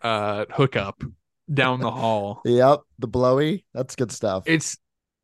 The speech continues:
Speaker 1: I think that is, and, like, the way it zooms, it reminds me of a Wes Anderson movie. Um,
Speaker 2: <laughs>
Speaker 1: the way they, like, crash zoom in on it. Uh, but, like, it's scary,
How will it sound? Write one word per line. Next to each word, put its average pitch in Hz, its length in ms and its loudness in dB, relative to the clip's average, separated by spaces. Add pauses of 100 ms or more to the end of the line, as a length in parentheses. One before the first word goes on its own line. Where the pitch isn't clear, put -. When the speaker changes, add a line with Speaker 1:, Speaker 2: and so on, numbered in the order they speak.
(360)
Speaker 1:
I 190 120 2
think 240 200 2
that 156 160 4
is, 143 160 0
and, 180 180 2
like, 170 160 2
the 170 80 4
way 202 140 8
it 175 60 4
zooms, 147 460 -2 (220)
it 151 140 2
reminds 139 340 4
me 143 60 2
of 131 100 0
a 143 40 2
Wes 131 260 0
Anderson 131 420 -6
movie. 139 380 0 (460)
Um, 120 400 6 (140)
Speaker 2:
<laughs> - 100 -4
Speaker 1:
the 202 160 4
way 175 120 8
they, 160 120 6
like, 151 160 4
crash 135 360 0
zoom 143 300 -2
in 147 140 0
on 151 160 0
it. 170 180 -6 (500)
Uh, 117 840 2
but, 143 240 2
like, 131 200 4
it's - 120 0
scary, 120 560 2